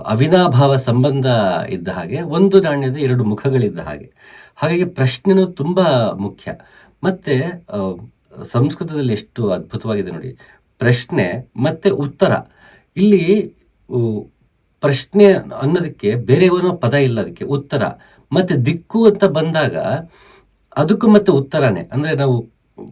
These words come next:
ಭಾರತದ ಭೂಗೋಳವನ್ನ ತೆಗೆದು ನೋಡಿದಾಗ ಅದು ಉತ್ತರ ದಿಕ್ಕಿನಲ್ಲಿದೆ, ಉತ್ತರ ದಿಕ್ಕಿನಲ್ಲಿದೆ. ಯಾವುದು ಹಿಮಾಲಯ ಆಗಿರ್ಬೋದು, ಹರಿದ್ವಾರ, ಕಾಶಿ, ಅಂದ್ರೆ ಸತ್ಯವನ್ನ ಕಂಡುಕೊಂಡಂತ ಎಲ್ಲ, ಮ್, ಮಹಾನ್ ಮೇಧಾವಿಗಳು ಎಲ್ಲರೂ ಅಲ್ಲಿಗೆ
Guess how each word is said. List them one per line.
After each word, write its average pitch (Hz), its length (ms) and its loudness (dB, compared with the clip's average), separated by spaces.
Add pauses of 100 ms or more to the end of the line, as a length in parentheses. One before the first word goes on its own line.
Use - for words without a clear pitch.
(380)
ಭಾರತದ 143 420 0 (160)
ಭೂಗೋಳವನ್ನ 147 520 -2
ತೆಗೆದು 120 320 -4
ನೋಡಿದಾಗ 98 380 -6
ಅದು 117 240 0
ಉತ್ತರ 120 280 -6 (120)
ದಿಕ್ಕಿನಲ್ಲಿದೆ, 110 640 -6 (1120)
ಉತ್ತರ 143 360 -2
ದಿಕ್ಕಿನಲ್ಲಿದೆ. 113 580 -2
ಯಾವುದು 101 200 -2
ಹಿಮಾಲಯ 110 520 0
ಆಗಿರ್ಬೋದು, 95 380 -4
ಹರಿದ್ವಾರ, 101 480 -2
ಕಾಶಿ, 101 640 -4
ಅಂದ್ರೆ 120 560 -8 (200)
ಸತ್ಯವನ್ನ 143 600 -2
ಕಂಡುಕೊಂಡಂತ 120 840 -4 (760)
ಎಲ್ಲ, 139 260 2
ಮ್, 85 800 -10
ಮಹಾನ್ 117 500 2
ಮೇಧಾವಿಗಳು 104 840 0
ಎಲ್ಲರೂ 147 400 -4 (300)
ಅಲ್ಲಿಗೆ 170 380 2